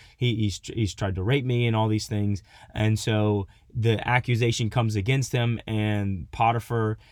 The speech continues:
throws him into the prisons. And I think this is really important that we often overlook on this, is that one of the things that back in that time is that if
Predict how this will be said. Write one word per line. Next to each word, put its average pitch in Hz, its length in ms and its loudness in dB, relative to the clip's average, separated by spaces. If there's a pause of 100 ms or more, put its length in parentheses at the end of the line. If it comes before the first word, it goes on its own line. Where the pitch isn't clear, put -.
(100)
throws 143 320 8
him 151 80 4
into 135 140 4
the 107 80 -2
prisons. 85 520 -8
And 117 120 -2
I 131 80 2
think 175 160 0
this 170 100 0
is 143 160 2
really 127 220 2
important 110 320 -2
that 101 140 -2
we 104 140 0
often 110 460 -2
overlook 101 640 0
on 90 140 -4
this, 87 220 -4
is 95 80 -2
that 95 180 -4 (280)
one 127 180 4
of 135 60 4
the 127 60 2
things 131 320 0
that 110 200 0 (240)
back 123 380 4
in 123 100 2
that 110 180 -2
time 127 440 2 (220)
is 120 180 0
that 127 160 2
if 107 160 0